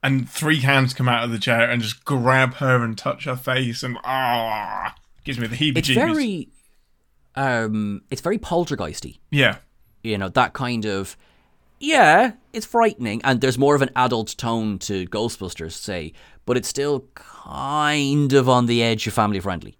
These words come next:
Speaker 1: Yeah, it is. I don't, I really wonder if
Speaker 2: Uh,
Speaker 1: it is a family film,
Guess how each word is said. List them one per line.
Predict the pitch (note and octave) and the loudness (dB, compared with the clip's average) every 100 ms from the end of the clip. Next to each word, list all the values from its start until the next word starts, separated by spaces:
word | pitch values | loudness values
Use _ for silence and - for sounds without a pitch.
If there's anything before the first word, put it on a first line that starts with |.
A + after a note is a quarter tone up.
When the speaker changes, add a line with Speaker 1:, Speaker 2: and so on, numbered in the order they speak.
| - | -4
Speaker 1:
Yeah, | G3+ C4 B3 F3 - | 2 4 4 0 -6
it | D4 - - | -8 -8 -10
is. | D#4+ D4+ C4+ - - - - | -6 -6 -6 -6 -6 -10 -6
I | A#3 | -4
don't, | F4 G4 - _ - _ - - _ _ _ _ _ _ _ _ _ _ - - - - - - - - | -4 -6 -8 _ -20 _ -20 -20 _ _ _ _ _ _ _ _ _ _ -20 -20 -20 -20 -20 -20 -16 -4
I | A#3 | 0
really | G3+ D#4+ D#4 | 4 6 6
wonder | B3+ B3 A#3+ | 6 6 6
if | F#3+ | 4
Speaker 2:
Uh, | A3+ | 4
Speaker 1:
it | |
is | G3+ F#3 | 6 8
a | G3 | 6
family | - G3 F#3+ F#3 | 6 6 6 2
film, | - C4+ D#3 A#2 | 2 2 2 2